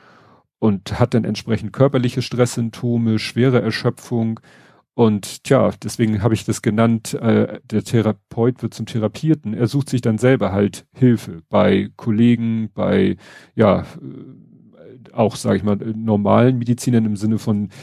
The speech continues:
für die körperlichen Symptome geht er dann natürlich zu den entsprechenden Medizinern. Und dann werden da halt Namen genannt zu, von, ist die Rede von großen Psychologen, Lebenskennern, Eva Jecki, Stephen C. Hayes und Irvin Yalom.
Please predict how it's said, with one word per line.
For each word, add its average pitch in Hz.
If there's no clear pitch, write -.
für -
die 104
körperlichen 113
Symptome 110
geht 120
er 110
dann 107
natürlich 107
zu -
den 104
entsprechenden 107
Medizinern. 104
Und 110
dann 127
werden 127
da 117
halt 113
Namen 113
genannt 120
zu, 107
von, 104
ist -
die 120
Rede 104
von 110
großen 120
Psychologen, 135
Lebenskennern, 123
Eva 123
Jecki, 143
Stephen 131
C. 117
Hayes 123
und -
Irvin 127
Yalom. 110